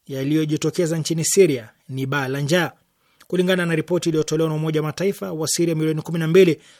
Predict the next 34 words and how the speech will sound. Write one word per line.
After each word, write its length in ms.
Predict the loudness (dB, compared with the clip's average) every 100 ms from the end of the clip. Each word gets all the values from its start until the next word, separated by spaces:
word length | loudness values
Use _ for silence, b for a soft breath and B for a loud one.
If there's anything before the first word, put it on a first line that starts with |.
| b
hawajui 480 | -8 -4 -2 0 0
mlo 220 | 2 2
wao 160 | 2 2
ujao 460 | 2 0 0 -4 _ _ -6
watautoa 520 | -4 -2 -4 -4 0
wapi. 380 | 2 2 0 -2 _ -20 _ -4
Watu 240 | -2 0
milioni 280 | 6 6 6
mbili 480 | 8 8 8 4 2
na 80 | 0
laki 240 | -2 -2 -4
tisa 380 | -2 -2 -4 -8 b b b
wako 240 | -2 -2 -2
katika 320 | -4 -4 -4
hatari 440 | -4 -4 -2 0
ya 60 | -2
kukumbwa 420 | -4 -4 -2 -2
na 80 | -4
njaa 220 | -4 -4
kali, 320 | 0 0 0 b b b
na 180 | -10 -6
Siria 360 | -2 0 2 2
yenyewe 500 | 2 2 4 2 0 b b -6
ni 180 | -4 -4
nchi 180 | -4
ya 60 | -4
sita 280 | -4 -2 0
duniani 500 | 2 2 2 0 -4 b b b b
kwa 320 | -4 -2 -2 -4
uhaba 420 | -4 -2 -4 -4
wa 100 | -4
chakula. 400 | -2 4 4 2 _ _ _ _ _ _ _ _ _ _ _ _ b b b b b b
Hali 180 | 6
hiyo 360 | 8 10 10